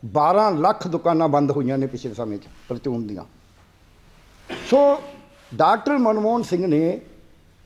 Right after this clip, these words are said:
ਸੰਸਾਰ ਬੈਂਕ ਦੀਆਂ ਨੀਤੀਆਂ ਲਾਗੂ ਕਰਦੇ ਹੋਏ ਕਈ ਗੱਲਾਂ ਲਿਆਂਦੀਆਂ। ਸੂਚਨਾ ਅਧਿਕਾਰ ਕਾਨੂੰਨ ਹੈ ਕਿ ਸਰਕਾਰ ਕੋਲ ਥੋੜ੍ਹਾ ਬਹੁਤਾ ਤਾਂ ਟਰਾਂਸਪੇਰੈਂਸੀ ਹੋਵੇ,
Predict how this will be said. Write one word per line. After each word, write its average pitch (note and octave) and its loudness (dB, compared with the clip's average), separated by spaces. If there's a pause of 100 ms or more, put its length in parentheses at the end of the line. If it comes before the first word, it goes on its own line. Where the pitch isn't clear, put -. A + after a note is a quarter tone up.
(260)
ਸੰਸਾਰ G#3 4
ਬੈਂਕ G3+ -2
ਦੀਆਂ A3+ 2
ਨੀਤੀਆਂ B3 4
ਲਾਗੂ F#3 2
ਕਰਦੇ C#3+ -2
ਹੋਏ C#3+ 0 (1500)
ਕਈ A3 4
ਗੱਲਾਂ F#3 2
ਲਿਆਂਦੀਆਂ। D3 2 (1000)
ਸੂਚਨਾ A#3 4
ਅਧਿਕਾਰ G#3+ 2
ਕਾਨੂੰਨ D#3+ 0
ਹੈ F3 -2
ਕਿ C4 0
ਸਰਕਾਰ G#3 2
ਕੋਲ B3+ 0
ਥੋੜ੍ਹਾ B3 2
ਬਹੁਤਾ C4 2
ਤਾਂ B3+ 2
ਟਰਾਂਸਪੇਰੈਂਸੀ G3+ -2
ਹੋਵੇ, E3+ 4